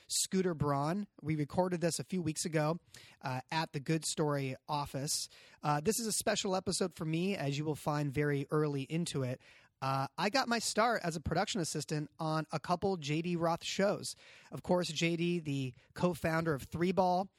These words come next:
the production company behind Biggest Loser, Beauty and the Geek, For Love or Money. We talked about his sale to iWorks. We talked about whether or not it's harder now to sell shows than when he started out.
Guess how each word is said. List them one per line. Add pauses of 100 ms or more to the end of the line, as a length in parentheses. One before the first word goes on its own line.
(140)
the
production
company
behind
Biggest
Loser, (360)
Beauty
and
the
Geek, (180)
For
Love
or
Money. (200)
We
talked
about (140)
his
sale
to
iWorks. (420)
We
talked
about
whether
or
not
it's
harder
now
to
sell
shows
than
when
he
started
out.